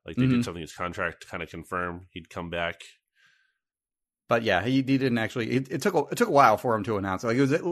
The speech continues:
Speaker 2: at a, it was at least, like, mid-March, but I think it was actually April, but it was at least mid-March that he, you know, made his decision on, on whether to come back or not. And for him, it's a year-to-year thing. He's got a weird thing in his contract where, like,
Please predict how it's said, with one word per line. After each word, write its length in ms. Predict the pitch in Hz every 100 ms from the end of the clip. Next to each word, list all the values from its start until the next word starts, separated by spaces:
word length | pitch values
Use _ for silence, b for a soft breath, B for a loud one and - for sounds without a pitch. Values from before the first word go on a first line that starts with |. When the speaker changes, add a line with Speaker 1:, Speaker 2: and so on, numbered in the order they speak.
| -
Speaker 2:
at 300 | 151 - 208
a, 240 | 180 139 147
it 60 |
was 140 | 160 139
at 100 | 135
least, 540 | 143 165 185 - - 156 b b -
like, 200 | 120 101
mid-March, 760 | 113 123 107 107 101 95 - -
but 200 | 127 143
I 60 | 143
think 160 | 220
it 20 |
was 80 | 160
actually 280 | 135 127 107
April, 240 | 107 117
but 100 | 104
it 60 | 123
was 100 | 127
at 100 | 139
least 360 | 143 160 151 143
mid-March 720 | 123 123 113 110 101 98 - b b b
that 120 | - 101
he, 300 | 107 101 90 -
you 80 | 110
know, 100 | 101
made 180 | 95 101
his 120 | 95
decision 440 | - 95 101 95 95
on, 260 | 92 98 -
on 180 | 95
whether 200 | 90 160
to 100 | 107
come 180 | 110 104
back 240 | 104 104 104
or 80 |
not. 220 | 98 98 110
And 140 | 101 B B B
for 140 | - 156
him, 160 | 156
it's 100 | 147
a 60 | 139
year-to-year 500 | 110 120 113 104 107
thing. 440 | - 113 104 104 b b b
He's 120 | 135
got 120 | 156
a 40 | 127
weird 220 | 123 123
thing 100 | 113
in 60 |
his 80 | 110
contract 480 | - 110 104 107 95
where, 160 | 104 104
like, 340 | 101 95 -